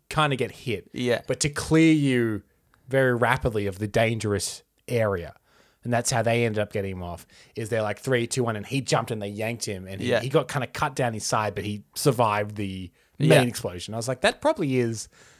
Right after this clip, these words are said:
Speaker 2: Yeah, I
Speaker 1: 'Cause
Speaker 2: think
Speaker 1: if
Speaker 2: so.
Speaker 1: you're pressing down on something and
Speaker 2: Right.
Speaker 1: w-, you could, you could probably do it, like, but with the weight shifting, it's very, very likely that at some point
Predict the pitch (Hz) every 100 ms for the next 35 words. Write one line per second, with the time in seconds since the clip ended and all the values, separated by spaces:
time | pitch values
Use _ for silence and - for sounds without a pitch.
0 | _ _ _ _ _ _ _ - 190 190
1 | 202 139 175 196 196 190 254 294 269 -
2 | - - 196 190 180 156 143 131 131 131
3 | 127 - 117 - 85 87 104 _ _ -
4 | - 143 127 120 - 160 131 143 - -
5 | - _ _ 202 233 269 - - 220 220
6 | 196 214 226 247 240 247 262 254 _ -
7 | 151 147 135 156 151 151 147 151 160 147
8 | - 127 110 110 110 113 123 127 143 139
9 | 123 127 120 117 110 113 - 120 113 110
10 | 104 - 117 120 107 98